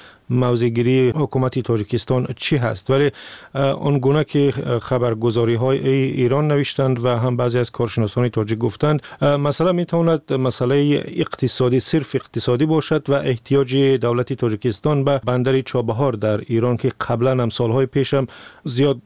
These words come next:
گفته می‌شد که برای، انتقال مال و کالا به تاجیکستان بسیار راهی مفید و ارزانتر هم هست و عین زمان احتیاج و ضرورت به این بندر برای تاجیکستان بیش از پیشتر شده است، چون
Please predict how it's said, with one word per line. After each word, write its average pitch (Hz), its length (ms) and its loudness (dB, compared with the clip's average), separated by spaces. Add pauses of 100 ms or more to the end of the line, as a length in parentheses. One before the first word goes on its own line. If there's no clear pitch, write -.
(100)
گفته 143 260 0
می‌شد 143 300 0
که 139 280 2 (240)
برای، 131 440 2 (360)
انتقال 123 680 0
مال 120 360 2
و 117 60 0
کالا 117 460 0
به 107 260 -2
تاجیکستان 120 840 -2
بسیار 123 480 0
راهی 123 400 0
مفید 123 460 0
و 131 200 2
ارزانتر 113 580 0
هم 123 160 0
هست - 380 -2 (100)
و 135 340 2 (200)
عین 147 320 2
زمان 160 600 0
احتیاج 147 540 2
و 135 140 0
ضرورت 127 560 2
به 131 80 0
این 131 440 0
بندر 117 380 2
برای 120 240 0
تاجیکستان 120 600 -2
بیش 123 260 0
از 120 180 -4
پیشتر 120 320 0
شده 151 240 0
است، 143 120 0
چون 147 200 0